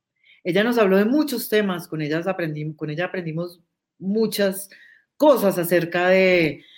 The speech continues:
la indefensión de la mujer, pero uno fue fundamental y lo voy a compartir con todas ustedes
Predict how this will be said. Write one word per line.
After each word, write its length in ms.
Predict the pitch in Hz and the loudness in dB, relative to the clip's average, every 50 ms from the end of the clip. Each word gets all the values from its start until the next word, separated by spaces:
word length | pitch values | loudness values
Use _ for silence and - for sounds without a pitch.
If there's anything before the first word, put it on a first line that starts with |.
| - _ _ | -20 _ _
la 140 | - 180 180 | -4 -2 -2
indefensión 680 | 185 175 170 170 170 170 165 160 - - 190 190 185 185 | 0 0 0 0 0 -2 -2 -4 -2 -2 -2 0 0 2
de 80 | 190 | 2
la 100 | 190 190 | 0 0
mujer, 460 | 180 165 156 156 165 156 135 - - _ _ _ | 0 -2 -2 -2 -2 -4 -4 -6 -12 _ _ _
pero 200 | - 165 151 151 | -6 -4 -2 -2
uno 420 | 151 170 202 214 190 151 135 135 - - _ _ _ | 0 0 0 0 0 -2 -4 -6 -12 -18 _ _ _
fue 140 | _ 170 156 | _ -8 -6
fundamental 800 | 147 170 175 180 185 185 180 156 143 143 170 160 143 139 139 - _ _ - - _ | -6 -6 -4 -4 -2 -2 -2 -4 -4 -2 -2 -2 -2 -2 -6 -12 _ _ -20 -14 _
y 80 | - 185 | -2 0
lo 80 | 185 | 4
voy 160 | 190 202 233 262 | 4 6 6 6
a 80 | 285 | 4
compartir 540 | 285 311 294 262 247 208 - - 214 208 202 | 2 2 0 0 0 -2 0 0 -2 -2 0
con 240 | - 220 214 226 220 | 0 -2 -2 0 -2
todas 320 | - 240 233 247 269 254 - | -2 -2 0 0 -2 -2 -4
ustedes 600 | 226 - - - 208 190 165 151 143 139 - - | -8 -8 -6 -2 -2 -2 -2 -4 -6 -8 -12 -18